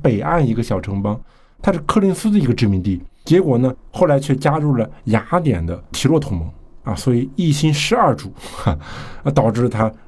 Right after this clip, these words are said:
肯定就是一个天然的火药桶啊。雅典对他有要求，柯林斯对他也有要求，或者双方对他都不信任，那双方在这个小城邦上又有一些冲突。你读了半天，你会发现，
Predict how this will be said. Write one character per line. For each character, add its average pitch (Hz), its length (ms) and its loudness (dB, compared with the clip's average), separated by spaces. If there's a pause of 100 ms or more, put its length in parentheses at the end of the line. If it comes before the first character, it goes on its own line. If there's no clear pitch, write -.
(120)
肯 98 220 0
定 117 200 4
就 110 120 0
是 101 160 -4
一 90 80 -6
个 90 180 -10 (240)
天 175 420 2
然 90 240 0
的 87 240 -4
火 - 220 0
药 190 120 2
桶 147 180 -10 (440)
啊。 104 100 -8
雅 131 220 2
典 127 120 4
对 107 120 2
他 107 120 0
有 92 140 -2
要 90 140 -2
求， 90 140 -6
柯 127 140 -2
林 117 100 2
斯 104 120 -6
对 107 80 0
他 98 100 -4
也 90 140 -2
有 95 140 0
要 85 180 -6
求， 143 160 -10
或 139 160 0
者 113 160 2 (140)
双 123 220 0
方 117 140 0
对 120 140 0
他 107 120 -2
都 208 140 0
不 160 140 -2
信 98 220 -2
任， 78 100 -8 (600)
那 113 200 2
双 107 220 -2
方 98 240 -2
在 101 300 -2
这 170 80 2
个 147 60 4
小 95 140 -2
城 85 160 -6
邦 85 120 -6
上 104 120 -4
又 269 200 4
有 120 160 0
一 87 40 -6
些 80 140 -6
冲 85 240 -8
突。 120 160 -12 (520)
你 247 100 0
读 240 120 4
了 294 60 2
半 320 160 2
天， 254 140 4
你 240 40 2
会 220 120 6
发 226 160 0
现， 214 160 2